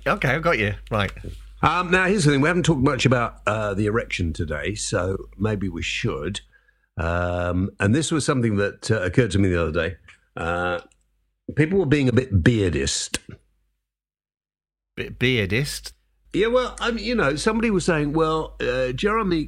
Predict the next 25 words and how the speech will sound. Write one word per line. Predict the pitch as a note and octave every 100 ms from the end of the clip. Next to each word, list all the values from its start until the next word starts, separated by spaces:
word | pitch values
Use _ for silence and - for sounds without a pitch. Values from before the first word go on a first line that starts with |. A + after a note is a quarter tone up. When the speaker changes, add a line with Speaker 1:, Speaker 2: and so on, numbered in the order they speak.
| -
Speaker 2:
Corbyn | F3+ C#3+ B2+
could | A#2+ B2
never | C3 A2+
win. | G#2 A2+ D#2 F2
Nobody | D3+ A3 F3 D3+ C3
with | A2 D3+ B2+
a |
beard | G2 F2+ C3 F#2 C2 C2+ G2 F#2+ _ _ _ _
could | - C#3+ -
ever | C#3+ C#3 D3
win | C#3+ B2 C3 B2 C3 -
an | B2+ C#3
election." | D3+ F#3 G3 - - A#2+ - - _ _ _ - G#2+
And, | A#2 A#2+ B2 B2 B2 - -
uh, | A2 A#2+ B2 A#2+ A2+ A#2+
there | C3+ C3
has, | D#3 C#3+
uh, | - C#3 -
since, | A#2 G#3+ D3 -
you | B2
know, | C#2+ F2 G#2+ - - -
back | F#2 -
in | G#2 E2+
the | D#2+
day, | G2 E2+ - G#2